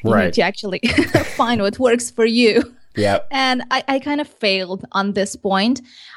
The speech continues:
Speaker 1: uh, but I decided that it just cannot be done. So I quit working four hours a day. I worked nine hours a day. And guess what? Two months later, two more herniated discs.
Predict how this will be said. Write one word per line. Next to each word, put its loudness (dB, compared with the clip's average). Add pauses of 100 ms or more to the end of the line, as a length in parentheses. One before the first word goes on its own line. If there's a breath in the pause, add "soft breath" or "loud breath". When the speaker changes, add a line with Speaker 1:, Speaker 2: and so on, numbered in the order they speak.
(100)
Speaker 1:
uh, 4
but 2
I 4
decided 2
that 4
it -4
just -4
cannot 2
be -2
done. 4
So 4
I 2
quit -4
working 2
four 2
hours 2
a 0
day. 4
I 0
worked 0
nine 6
hours 6
a 2
day. 4
And 4
guess 2
what? 2
Two 2
months 2
later, 2
two 2
more 4
herniated -4
discs. 0